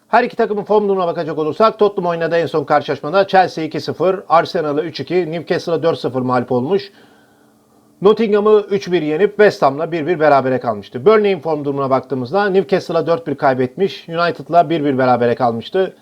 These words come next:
Sheffield United dört bir yenmiş, Brighton'la bir bir berabere kalıp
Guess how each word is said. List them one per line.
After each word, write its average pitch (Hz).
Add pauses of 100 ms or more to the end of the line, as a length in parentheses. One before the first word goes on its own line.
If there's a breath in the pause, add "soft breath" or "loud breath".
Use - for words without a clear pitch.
(160 soft breath)
Sheffield 196
United 175
dört 180
bir 156
yenmiş, 143
Brighton'la 175
bir 180
bir 151
berabere 139
kalıp 185